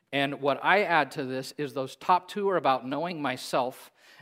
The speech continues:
and the bottom one is about knowing my situation, that all of that is really important. So the four key questions I've always asked people fit the top two about knowing myself.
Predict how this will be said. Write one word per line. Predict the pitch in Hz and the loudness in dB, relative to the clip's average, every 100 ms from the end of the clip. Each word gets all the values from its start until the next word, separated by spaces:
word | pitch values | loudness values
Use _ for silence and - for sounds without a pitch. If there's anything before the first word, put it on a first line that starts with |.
| - | -8
and | 139 | -8
the | |
bottom | 120 160 190 185 | 0 4 4 4
one | 175 | -2
is | 151 | -2
about | 147 139 120 | 2 2 2
knowing | 139 147 165 165 | -2 -2 -2 -2
my | 139 | -2
situation, | 139 135 - 120 98 - - _ _ _ _ _ _ | -2 -10 -8 -8 -8 -10 -16 _ _ _ _ _ _
that | 127 | -6
all | 135 147 | 0 2
of | 165 | 2
that | 151 143 | 2 0
is | 135 | 0
really | 139 127 | -4 -4
important. | 120 113 120 107 - _ _ _ _ _ _ _ _ _ _ _ _ _ _ | -6 -8 -12 -12 -18 _ _ _ _ _ _ _ _ _ _ _ _ _ _
So | - 131 - _ | 0 0 -2 _
the | 151 | -12
four | - 185 233 | -8 2 2
key | 247 240 | 2 -4
questions | - 180 175 156 143 | 0 0 0 -4 2
I've | 147 170 | 2 4
always | 156 139 | 0 2
asked | 147 143 | 2 0
people | - 131 127 | -6 -10 -10
fit | - 170 170 - | -4 -2 -2 -4
the | |
top | 170 165 139 - | -4 2 2 0
two | - 131 95 | -6 -6 -6
about | 113 131 120 | 0 0 0
knowing | 131 135 135 | -4 -4 -4
myself. | 117 - 95 87 | -6 -6 -12 -12